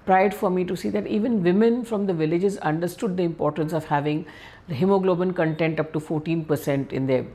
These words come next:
uh, blood. Their health has improved, so they have started spending less on medication and doctors,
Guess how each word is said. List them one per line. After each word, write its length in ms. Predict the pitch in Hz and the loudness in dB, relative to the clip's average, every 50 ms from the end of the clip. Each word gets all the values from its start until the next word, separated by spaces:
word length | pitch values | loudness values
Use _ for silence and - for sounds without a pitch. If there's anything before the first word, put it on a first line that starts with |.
| - - - - - | -18 -20 -16 -8 -4
uh, 180 | 135 131 127 127 | -2 -2 -2 -2
blood. 400 | 120 117 139 135 127 120 - - - - - - - - - - - | -2 0 0 0 0 0 -4 -10 -14 -18 -20 -20 -20 -20 -16 -6 0
Their 180 | 175 160 156 | 2 2 2
health 360 | 156 - - 214 233 240 233 240 | 0 0 0 0 2 2 2 2
has 160 | 214 180 170 | 2 2 2
improved, 460 | 170 156 151 160 151 147 147 143 - | 0 0 0 0 0 0 0 -2 -4
so 100 | - 156 | -2 0
they 80 | 151 156 | 2 2
have 120 | 156 151 | 2 0
started 340 | - - 156 147 160 160 156 | 0 -2 -4 -2 -2 -4 -6
spending 400 | - - 165 160 170 165 160 156 | -6 -6 -6 -4 -4 -4 -2 -2
less 420 | 147 147 170 180 196 190 - - | -2 0 0 0 0 -2 -2 -4
on 200 | 160 147 143 143 | -4 -2 -2 -2
medication 580 | 139 135 135 143 131 - 156 143 143 - 151 147 | -2 -2 -2 -4 -4 -4 -4 -4 -4 -6 -8 -8
and 160 | 143 143 139 | -8 -8 -6
doctors, 540 | 135 135 123 - - - - 151 180 185 | -6 -8 -8 -10 -8 -6 -4 -4 -4 -4